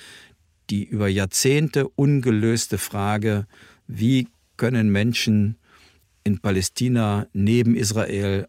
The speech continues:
einen eigenen Staat selbstverwaltet bekommen und wie schafft man gleiche Rechte innerhalb Israels für die dortige arabische Bevölkerung,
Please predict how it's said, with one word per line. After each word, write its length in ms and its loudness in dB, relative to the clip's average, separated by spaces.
einen 340 -2
eigenen 420 2
Staat 540 -4
selbstverwaltet 680 -2
bekommen 520 -2
und 220 0
wie 140 2
schafft 420 -2
man 440 0
gleiche 480 -2
Rechte 320 -2
innerhalb 460 -2
Israels 800 -4
für 180 -8
die 120 -2
dortige 600 -2
arabische 560 -4
Bevölkerung, 720 -4